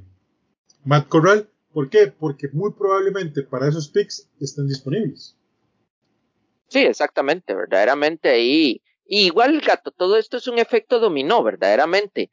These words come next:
Speaker 2: L-, como lo pusieron ahí, la mejor opción, es que a me-, la mejor opción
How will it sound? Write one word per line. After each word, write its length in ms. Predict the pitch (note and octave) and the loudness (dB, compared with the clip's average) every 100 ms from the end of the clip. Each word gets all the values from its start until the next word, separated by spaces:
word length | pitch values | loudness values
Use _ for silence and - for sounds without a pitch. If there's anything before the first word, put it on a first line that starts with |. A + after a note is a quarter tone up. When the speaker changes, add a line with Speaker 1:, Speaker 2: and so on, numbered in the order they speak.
| _ _ - | _ _ -6
Speaker 2:
L-, 300 | A#2+ A2+ G2+ _ - | -2 -2 -4 _ -6
como 240 | A#2+ A2 | -4 -2
lo 140 | G#2+ | -4
pusieron 460 | - A2+ - C#3 E3 | -6 -8 -2 0 2
ahí, 200 | D#3 G3+ | 2 2
la 140 | D3+ | 2
mejor 320 | G2 G2 - F3 | -2 -4 -2 -2
opción, 520 | F3+ - F3+ G3 B3+ _ _ | -4 -4 0 0 -2 _ _
es 220 | - D#3 | -4 -2
que 160 | - G#3 | 0 0
a 120 | G#3 | 0
me-, 220 | D3 C#3 D3+ | 0 -2 0
la 140 | C3+ | 0
mejor 260 | C3 B2+ E3+ | 0 0 0
opción 400 | G#3 - G#3+ A3+ | -2 -2 -2 -2